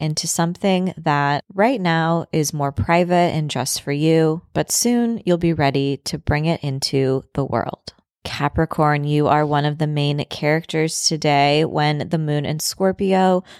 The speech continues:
forms a sextile with the sun in your sign. This can bring exciting developments regarding a personal goal, a hope or dream for the future,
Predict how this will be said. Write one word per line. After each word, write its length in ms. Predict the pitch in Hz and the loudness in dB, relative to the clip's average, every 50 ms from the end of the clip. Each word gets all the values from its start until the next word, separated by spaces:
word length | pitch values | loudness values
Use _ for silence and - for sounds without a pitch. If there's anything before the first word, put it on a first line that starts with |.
| - _ _ | -20 _ _
forms 440 | _ - - 196 196 196 226 - 269 | _ -4 0 2 2 2 2 0 0
a 40 | 269 | -2
sextile 720 | - - - 143 143 - - - - 151 147 147 151 147 | 0 0 0 -2 -2 -4 -6 -4 -2 0 2 2 2 2
with 180 | 139 139 - - | 0 -2 -2 -2
the 100 | 151 151 | -4 -4
sun 400 | - - - 120 123 131 127 - | -4 -4 -4 -2 -2 -2 -4 -6
in 180 | 131 135 135 | -8 -6 -6
your 140 | 135 131 131 | -6 -8 -6
sign. 840 | - - - - 120 123 143 151 147 127 - - - - - - - | -6 -6 -6 -4 -2 0 0 0 0 0 -4 -8 -12 -14 -18 -6 -2
This 180 | - 180 175 - | 0 0 0 0
can 180 | - 175 170 | 0 0 0
bring 280 | 156 160 151 151 147 147 | 2 2 2 2 2 0
exciting 580 | - 151 - - - 160 143 143 139 135 139 135 | -2 -4 -6 -4 -2 0 0 0 0 -2 -4 -6
developments 800 | - 120 - 147 156 180 202 196 190 190 190 185 185 - - 180 | -6 -2 2 2 4 4 2 2 2 2 2 0 0 -2 -2 -4
regarding 520 | 165 - - 127 120 135 131 127 131 - | -2 -2 0 0 0 0 0 -2 -4 -4
a 60 | - | -6
personal 640 | - - - 180 175 185 - - 180 180 175 175 170 | -4 -2 0 2 2 0 0 -2 -2 0 0 0 0
goal, 560 | - 175 170 170 170 165 165 165 170 170 - | 0 0 2 2 4 4 4 4 4 4 2
a 80 | - 147 | 0 -4
hope 300 | - - 147 139 - - | -2 -2 -2 -2 -2 -4
or 100 | 139 139 | -6 -6
dream 400 | 139 - 143 139 139 135 131 143 | -6 -4 -2 -2 -2 -2 -2 -6
for 140 | - - - | -6 -8 -6
the 120 | - 104 | -6 -8
future, 840 | - - - - 170 170 170 - - - 180 165 165 165 170 170 | -10 -8 -4 0 2 2 2 0 -2 -4 -2 0 2 2 2 0